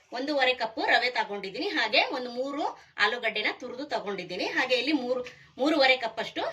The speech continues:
ನೀರನ್ನ ಸೇರಿಸ್ಕೊಂಡಿದ್ದೀನಿ. ಇವಾಗ ಚೆನ್ನಾಗಿ ಕುದಿಯೋದಕ್ಕೆ ಬಿಡೋಣ. ಹಾಗೆ ಇಲ್ಲಿ ರುಚಿಗೆ ಸ್ವಲ್ಪ ಉಪ್ಪನ್ನ ಸೇರಿಸ್ಕೊಳ್ಳೋಣ. ರುಚಿಗೆ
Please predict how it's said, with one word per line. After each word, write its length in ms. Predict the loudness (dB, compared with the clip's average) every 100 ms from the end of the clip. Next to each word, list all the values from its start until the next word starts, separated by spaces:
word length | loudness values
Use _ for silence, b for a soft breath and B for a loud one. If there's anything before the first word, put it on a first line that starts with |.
| -4
ನೀರನ್ನ 340 | -2 0 4 4 4 -4
ಸೇರಿಸ್ಕೊಂಡಿದ್ದೀನಿ. 840 | -4 -2 -4 -8 -8 -6 -4 0 0 B B -4
ಇವಾಗ 160 | 0 0 0
ಚೆನ್ನಾಗಿ 320 | 2 2 -2 -8
ಕುದಿಯೋದಕ್ಕೆ 540 | -10 -8 -8 -4 -2 -2 -2
ಬಿಡೋಣ. 240 | -2 2 2 0 B -2
ಹಾಗೆ 200 | 0 0 -4
ಇಲ್ಲಿ 160 | -4 -6
ರುಚಿಗೆ 320 | -6 -4 -4 -4
ಸ್ವಲ್ಪ 180 | -6 -6 -8
ಉಪ್ಪನ್ನ 340 | -8 -8 -2 -2 0
ಸೇರಿಸ್ಕೊಳ್ಳೋಣ. 600 | -2 -4 -8 -6 -4 0 0 -2 _ _ _ _ _ _ _ _ _ _ _ _ _ _ _ _ _ _ _ _ -16
ರುಚಿಗೆ 380 | -10 -8 -6